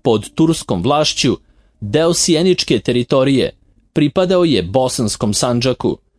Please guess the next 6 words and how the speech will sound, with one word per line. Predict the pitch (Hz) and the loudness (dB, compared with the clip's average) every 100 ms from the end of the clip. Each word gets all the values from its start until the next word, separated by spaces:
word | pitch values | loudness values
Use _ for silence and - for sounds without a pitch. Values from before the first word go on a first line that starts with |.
| _ _ - | _ _ -4
a | 123 | -2
deo | 110 147 117 - | 0 0 0 0
oblasti | 135 135 147 - 101 | 0 2 0 -2 -2
Brankovića. | 127 120 123 139 120 - 110 - _ _ _ _ _ _ _ _ - | -2 -2 -2 0 0 0 -4 -4 _ _ _ _ _ _ _ _ -4
Krajem | 139 127 131 127 - | 0 0 0 -2 -2
osamnaestog | 139 - 147 156 160 - 139 | -2 0 -2 0 -2 0 -2